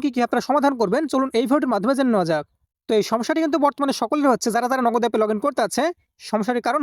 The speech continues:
হলো বর্তমানে নগদের কারিগরি মান উন্নয়নের কাজ চলছে, আর এই কারণে কিন্তু সমস্যাটি হচ্ছে।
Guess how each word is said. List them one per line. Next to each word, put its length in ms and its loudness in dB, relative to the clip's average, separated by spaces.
হলো 140 2
বর্তমানে 360 0
নগদের 300 0
কারিগরি 380 0
মান 140 0
উন্নয়নের 280 0
কাজ 140 -2
চলছে, 240 0
আর 180 -4
এই 80 2
কারণে 180 0
কিন্তু 160 -6
সমস্যাটি 320 -2
হচ্ছে। 200 -4